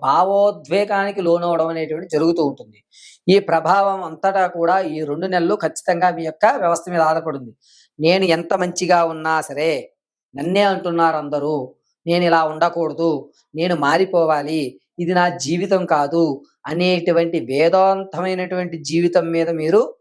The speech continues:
రాసులు కురిపిస్తూ "ఛ, ఈ జీవితం నాకు వద్దు" అనేటువంటి ఒక నిర్ణయానికి జూన్ ఇరవై నాలుగో తారీఖున మీరు ఆ వ్యవస్థలోకి వెళ్తూ ఉంటారు.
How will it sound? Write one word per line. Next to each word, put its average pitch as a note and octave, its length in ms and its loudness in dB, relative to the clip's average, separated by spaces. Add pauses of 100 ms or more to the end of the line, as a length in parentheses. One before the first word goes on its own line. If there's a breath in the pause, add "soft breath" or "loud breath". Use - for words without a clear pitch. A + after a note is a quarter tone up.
(380)
రాసులు F3 360 2
కురిపిస్తూ E3 760 -2 (280)
"ఛ, - 40 -8 (680)
ఈ D#3+ 200 4
జీవితం E3+ 280 2
నాకు D#3 220 0
వద్దు" C#3+ 240 -2 (280)
అనేటువంటి E3 640 0
ఒక D#3 120 0 (120)
నిర్ణయానికి F3 960 0 (280 soft breath)
జూన్ D#3+ 360 2 (440)
ఇరవై F3+ 320 2 (120)
నాలుగో F#3+ 340 0
తారీఖున F3 520 -4 (540)
మీరు D#3+ 280 2
ఆ - 80 4
వ్యవస్థలోకి D3+ 640 -8
వెళ్తూ E3 260 0
ఉంటారు. A#2 340 -6